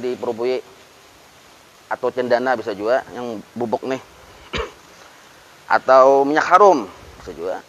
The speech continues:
Apalagi misalnya yang orang kecelakaan segala macam itu bagus, yang minyak harum dia nui di anu ini supaya harum tuh, nah.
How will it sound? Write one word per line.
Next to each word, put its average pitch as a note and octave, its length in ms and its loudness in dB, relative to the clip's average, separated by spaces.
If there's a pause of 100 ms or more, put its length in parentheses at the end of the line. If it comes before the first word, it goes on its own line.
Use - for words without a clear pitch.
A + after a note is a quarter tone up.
(100)
Apalagi A2+ 340 -4
misalnya E3 400 -8
yang D3 160 -10
orang C#3 240 -10
kecelakaan C3+ 460 -6
segala C3 240 -6
macam C3+ 160 -10
itu C#3 100 -12
bagus, A#2+ 240 -8 (220)
yang C3 160 -18 (260)
minyak A2+ 220 -14
harum G#2+ 240 -8
dia C3+ 160 -6
nui C3 180 -10
di C3 160 -12 (840)
anu A#2+ 160 -10
ini - 20 -16
supaya B2+ 300 -6
harum B2+ 320 -2
tuh, G#2+ 80 -8
nah. F#2+ 80 -14